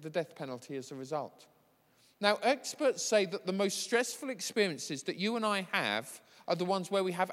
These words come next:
absolutely no control over them. So Paul would be a candidate not just for his biography, but just the very fact he's in prison now and going to be facing,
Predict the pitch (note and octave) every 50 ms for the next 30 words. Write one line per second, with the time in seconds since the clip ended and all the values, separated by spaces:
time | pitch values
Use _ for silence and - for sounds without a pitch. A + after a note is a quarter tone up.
0 | - - G3 G3 F#3+ - - - G#3 F#3+ G3 F3 - F3+ F3+ F3+ F3+ F3 E3+ E3+
1 | - F#3+ E3+ D#3+ - - F#3 E3+ D#3+ C#3+ A#2+ G#2+ F#2+ F2 G2+ F#2+ F2 - - _
2 | _ _ _ _ _ _ _ _ _ _ _ _ _ _ _ _ _ _ _ _
3 | _ _ _ _ _ _ _ _ _ _ _ _ _ _ _ _ _ _ _ _
4 | _ _ _ _ _ _ _ _ - - E3 D3 - - - B3 A#3+ G#3 G#3+ -
5 | - F#3 E3 D#3 - - - F#3+ F#3+ F3 D3 C3 C#3+ - - D3 D#3+ D#3+ - E3
6 | A3 A#3 A3+ - - - F#3+ D#3 D3+ D#3+ C#3 - - D3+ D3 D3 F3 G#3 A#3 -
7 | - C#3 A2+ - - G2 F2 F2+ - - _ _ _ _ _ _ _ _ _ -
8 | C#3+ - C#3+ - - A3 A3+ A3 - - F#3+ E3+ G#3 A3 A3+ G#3+ G3 - A3 G3
9 | - F3 - E3 C#3+ D3+ C#3 - - A3+ G#3+ - D#3 C#3+ C#3 C3+ C3 B2+ B2+ B2+
10 | A#2+ C3+ B2 B2 - - B2+ - - G#3 G#3 G3 - - - C#3+ C3+